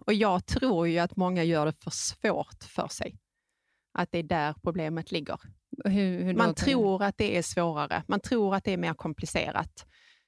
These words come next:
Speaker 1: Det är jättebra med all hälsoinspiration som finns, men ibland kan det, vi göra det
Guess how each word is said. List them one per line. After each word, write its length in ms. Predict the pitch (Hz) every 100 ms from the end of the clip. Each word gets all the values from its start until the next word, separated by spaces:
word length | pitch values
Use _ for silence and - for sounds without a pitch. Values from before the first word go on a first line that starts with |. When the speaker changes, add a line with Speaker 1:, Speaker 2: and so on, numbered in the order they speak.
| _ -
Speaker 1:
Det 60 |
är 80 | 240
jättebra 440 | 214 233 - 202 208
med 140 | 208
all 80 | 202
hälsoinspiration 1120 | 202 196 - 190 185 - 170 170 196 180 175
som 220 | - 175
finns, 540 | - - 180 202 202
men 180 | 214 202
ibland 560 | 208 226 214 185 190 -
kan 420 | 269 208 185 190
det, 180 | 190 185
vi 260 | 196 202
göra 440 | 196 196 196 185 175
det 140 | 175